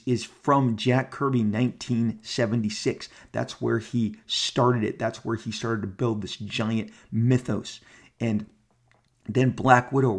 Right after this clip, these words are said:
Red Guardian, Taskmaster, all of this is a huge flex on all of these adventures from with Black Widow. Obviously, you're going back to the late sixties, but then you're going into the nineteen seventies when you get into the, the, the, the Taskmaster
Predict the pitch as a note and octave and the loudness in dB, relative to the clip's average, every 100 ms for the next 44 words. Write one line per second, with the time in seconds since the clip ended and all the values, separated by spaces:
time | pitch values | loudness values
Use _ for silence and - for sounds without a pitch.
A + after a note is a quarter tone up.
0 | G2 B2+ A#2 A#2+ C3 B2 G#2 - - B2+ | 2 2 4 2 2 2 -2 -6 -2 -2
1 | B2+ - A2 - G2+ - - - A2 C3 | -2 -4 -6 -8 -12 -16 -20 -4 0 4
2 | C3 A2+ A2 A#2 - A2 - - C#3+ C3 | 4 4 2 0 -4 -6 -8 -6 -6 -4
3 | - - B2+ - - A#2 G#2 A#2 B2+ A2 | -8 -2 -2 -2 -6 -4 0 2 2 0
4 | A#2+ B2 A#2 G2+ G2 B2 B2+ A2 - - | -2 2 2 2 2 2 2 0 -4 -8
5 | - - - - - A#2+ G#2+ F#2+ - C3 | -16 -20 -20 -10 0 2 2 -2 0 0
6 | C3 B2+ G#2 G#2+ G#2+ F#2+ G#2 G#2+ G2 - | 2 2 2 0 -2 -4 -2 -2 -2 -6
7 | G#2 G#2 G2+ - C#3 - G#2+ - - - | -6 -6 -4 -4 -4 -4 -8 -10 -20 -12
8 | - - A#2 A#2+ B2 B2+ G#2+ A2 C3+ C3+ | -8 -2 0 0 2 0 0 0 2 2
9 | A2+ A2 G2+ - - A#2+ C#3 C3 C3+ B2+ | 2 0 -4 -14 -4 0 0 -2 -2 -2
10 | - B2 A2+ A2+ G#2+ G#2+ - - A2 G#2+ | -2 -2 0 0 -2 -4 -16 -4 -2 0
11 | A2 G#2+ A2+ A2 A2 G#2+ G#2+ G#2 G2 - | 0 0 0 0 -4 -2 -2 -4 -4 -14
12 | - A2 G#2+ - G2+ G#2+ G2 - - - | -8 -6 -4 -4 -6 -4 -6 -8 -10 -4
13 | A2+ A2 A2+ A2+ G#2+ - G#2+ | -4 -4 -4 -4 -4 -6 -6